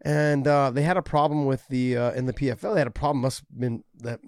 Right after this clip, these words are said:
you know, they weren't using half points, but they were having a problem tallying the score, and that took a while. And when they had that problem,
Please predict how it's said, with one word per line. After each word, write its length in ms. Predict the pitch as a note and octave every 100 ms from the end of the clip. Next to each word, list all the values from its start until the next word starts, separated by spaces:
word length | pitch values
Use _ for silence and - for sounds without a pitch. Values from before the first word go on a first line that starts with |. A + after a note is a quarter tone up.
| -
you 100 | A#2
know, 220 | G#2+ A2+
they 160 | G#2 B2
weren't 160 | A#2+
using 200 | A2+ G#2+
half 240 | G2 C3 -
points, 260 | A2 B2 -
but 200 | C3+ - _ _ _ _ _
they 100 | E3
were 100 | F#3+
having 240 | F#3+ F#3 F3
a 60 |
problem 320 | - D#3+ E3
tallying 400 | D#3 D3+ D#3+ D#3+ C3+
the 60 |
score, 340 | - - A3 F#3+
and 80 |
that 120 | C3+ B2
took 180 | F#3
a 40 | E4+
while. 420 | B2+ F2+ E2 - - _ _ _ _ _ _ -
And 160 | C3+
when 80 | C#3
they 60 | D3
had 160 | C#3+
that 160 | C#3 C#3+
problem, 480 | C#3 C3+ E3+ G3+